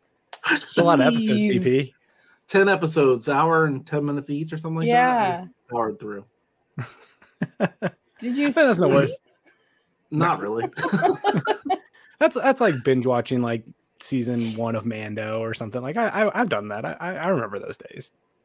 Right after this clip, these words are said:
Speaker 3: I'm, I'm almost back to the point where, 'cause I haven't really watched Star Wars, except from Andor,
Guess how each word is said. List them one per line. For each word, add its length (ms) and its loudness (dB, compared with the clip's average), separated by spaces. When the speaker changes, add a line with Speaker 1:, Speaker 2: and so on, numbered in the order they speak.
Speaker 3:
I'm, 440 0
I'm 460 2
almost 540 2
back 280 2
to 60 -4
the 80 -2
point 300 -4
where, 300 0
'cause 340 -8
I 160 0
haven't 220 2
really 160 2
watched 340 -2
Star 200 -4
Wars, 160 -6
except 140 -4
from 100 -2
Andor, 440 -10